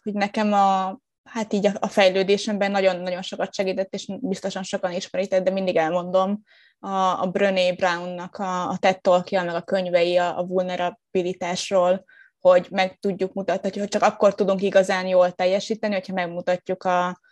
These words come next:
a saját, ö, hibáinkat is, vagy a saját sérüléseinket, vagy hogy,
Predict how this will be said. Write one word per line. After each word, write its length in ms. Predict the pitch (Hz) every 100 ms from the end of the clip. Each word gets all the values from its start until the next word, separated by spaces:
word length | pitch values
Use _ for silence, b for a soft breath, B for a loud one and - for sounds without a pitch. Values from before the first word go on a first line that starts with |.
| _
a 80 | -
saját, 580 | 190 190 180 175 185 -
ö, 160 | 190 185 190 _ _
hibáinkat 680 | - 190 185 180 180 180 180
is, 200 | 180 -
vagy 160 | 185 180
a 80 |
saját 480 | 175 185 175 180 -
sérüléseinket, 1300 | - 190 180 175 185 - - - - 175 180 185 185 -
vagy 200 | 185 -
hogy, 240 | 185